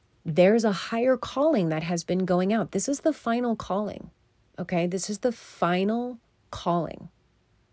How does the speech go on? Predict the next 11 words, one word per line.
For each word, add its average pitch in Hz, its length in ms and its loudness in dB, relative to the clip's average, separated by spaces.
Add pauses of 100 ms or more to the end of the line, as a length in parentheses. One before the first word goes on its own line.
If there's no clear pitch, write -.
(640)
This 170 180 0
is 170 120 0
the 151 120 -2
last 151 580 -2
trumpet 208 600 -4
that 160 140 -2
is 156 140 -2
going 170 340 0
to 233 100 0
be 240 140 -2
sounded. 175 600 0